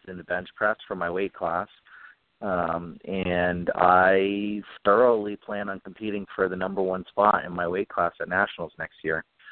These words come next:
So I have to make a lot of improvements, and, and that's there, and it's gonna take a lot of work, but that's, uh, clearly not an unreasonable goal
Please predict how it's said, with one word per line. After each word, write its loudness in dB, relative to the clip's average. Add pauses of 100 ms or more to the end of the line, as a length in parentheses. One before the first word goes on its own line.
(500)
So 4
I 4
have 2
to -10
make -6
a -2
lot 2
of -4
improvements, -8
and, -10
and -10
that's -2 (100)
there, 6
and -8 (220)
it's -14
gonna -8
take -6
a 0
lot 6
of 0
work, -2
but -4 (600)
that's, -2 (200)
uh, -6 (140)
clearly -4 (260)
not 2 (260)
an 0 (120)
unreasonable 0 (440)
goal 4